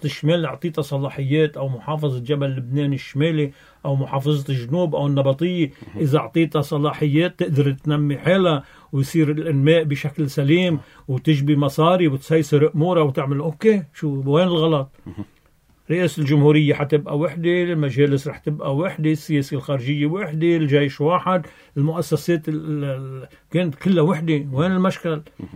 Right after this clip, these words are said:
الولايات المتحدة مقسمة، بدك تقول لي هلا، وفرنسا مقسمة يعني،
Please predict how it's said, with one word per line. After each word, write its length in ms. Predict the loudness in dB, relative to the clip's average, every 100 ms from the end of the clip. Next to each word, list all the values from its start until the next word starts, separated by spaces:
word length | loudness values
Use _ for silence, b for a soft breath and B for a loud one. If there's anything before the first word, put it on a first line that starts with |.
| -4
الولايات 420 | 2 6 6 4
المتحدة 520 | 2 2 0 0 0 0
مقسمة، 420 | -4 -6 -4 -2
بدك 180 | -4 -4
تقول 140 | -4
لي 140 | -2
هلا، 220 | -2 -2 -2
وفرنسا 520 | -4 -2 -2 -2 -4
مقسمة 460 | -4 -4 -2 -2
يعني، 380 | 0 -2 -2 -4